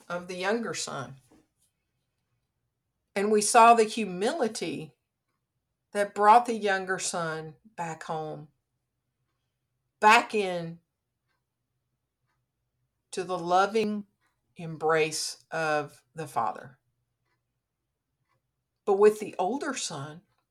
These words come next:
who was also full of pride, just pride undercover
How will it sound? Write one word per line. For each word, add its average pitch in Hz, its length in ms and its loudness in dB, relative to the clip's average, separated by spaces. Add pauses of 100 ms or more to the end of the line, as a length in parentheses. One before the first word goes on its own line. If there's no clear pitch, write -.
(1700)
who 208 120 0
was 196 240 2 (120)
also 220 480 4
full 151 340 -6
of 160 100 -8
pride, - 520 -10 (1300)
just 190 520 0 (760)
pride 196 320 6
undercover 165 920 -2